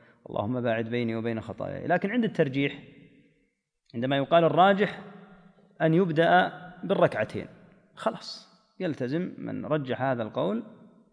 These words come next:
أن يبدأ بالركعتين. لكن الذين قالوا، أصحاب القول الثالث،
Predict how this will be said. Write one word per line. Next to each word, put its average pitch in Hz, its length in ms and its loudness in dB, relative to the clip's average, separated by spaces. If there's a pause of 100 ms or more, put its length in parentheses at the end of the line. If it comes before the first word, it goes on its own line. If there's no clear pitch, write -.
(440)
أن 135 220 -2
يبدأ 139 280 -2
بالركعتين. 123 560 -4 (840)
لكن 131 360 2
الذين 156 280 2
قالوا، 135 460 6
أصحاب 131 260 -2
القول 131 240 0
الثالث، 110 440 -4